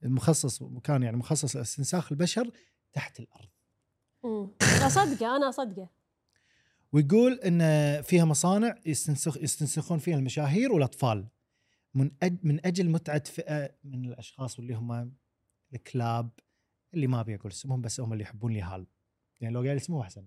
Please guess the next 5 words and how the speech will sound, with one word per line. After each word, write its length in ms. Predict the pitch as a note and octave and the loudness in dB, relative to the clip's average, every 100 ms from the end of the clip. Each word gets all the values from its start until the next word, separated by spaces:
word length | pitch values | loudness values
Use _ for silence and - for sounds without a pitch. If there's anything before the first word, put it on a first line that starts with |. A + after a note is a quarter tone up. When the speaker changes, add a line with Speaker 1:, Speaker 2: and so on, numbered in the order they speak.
| C#4+ | -4
Speaker 2:
مم. 260 | C4 A#3+ A#3 _ - _ - _ _ _ _ - | -2 -2 -6 _ -20 _ -20 _ _ _ _ -20
Speaker 1:
<laughs> 1200 | - _ _ _ _ _ _ _ _ _ _ _ | -20 _ _ _ _ _ _ _ _ _ _ _
المهم، 420 | C#4+ A3 C#3 A2 - _ _ _ - | 8 8 6 0 -10 _ _ _ 2
بس 240 | C#3+ - | 4 8
منو، 440 | F#3+ A#3 G#3 F#3 | 8 10 8 4